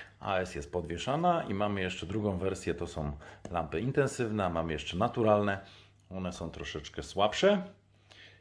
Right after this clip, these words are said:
i w mocy, i w ogóle we wszystkich parametrach. Ja je wam tu skle-, wklejam z prawej strony, no sami zerknijcie. A ta konkretna ma parametry takie.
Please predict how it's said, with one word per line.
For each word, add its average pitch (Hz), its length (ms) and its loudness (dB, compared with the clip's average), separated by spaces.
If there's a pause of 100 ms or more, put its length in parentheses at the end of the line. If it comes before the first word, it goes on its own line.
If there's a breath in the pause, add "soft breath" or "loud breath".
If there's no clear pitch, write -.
(120)
i 160 140 -2
w 104 120 -4
mocy, 120 460 0
i 104 120 2
w 90 80 -2
ogóle 90 360 2
we 82 120 -4
wszystkich - 380 -10
parametrach. 82 720 -2 (300 loud breath)
Ja 87 100 -6
je 80 120 -4
wam 76 160 -4
tu - 120 -14
skle-, - 280 -10
wklejam 80 440 -2
z 73 40 -12
prawej 73 300 -6
strony, 85 340 -4
no 69 100 -6
sami 76 260 -4
zerknijcie. 120 640 -2 (580 loud breath)
A 90 100 -6
ta 143 180 0
konkretna 110 640 -2
ma 92 220 2
parametry 82 600 -4
takie. 73 380 -6